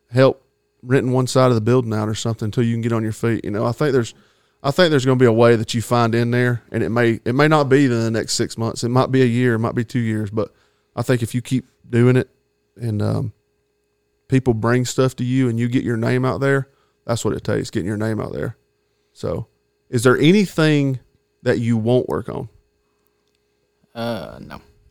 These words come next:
Speaker 1: No? Crossbows?
Speaker 2: So, at the moment, I can't.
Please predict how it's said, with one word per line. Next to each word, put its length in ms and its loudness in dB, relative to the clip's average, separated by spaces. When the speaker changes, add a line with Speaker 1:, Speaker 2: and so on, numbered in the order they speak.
Speaker 1:
No? 180 -12
Crossbows? 680 2
Speaker 2:
So, 420 2
at 240 -2
the 60 -6
moment, 500 -4
I 80 -4
can't. 320 -6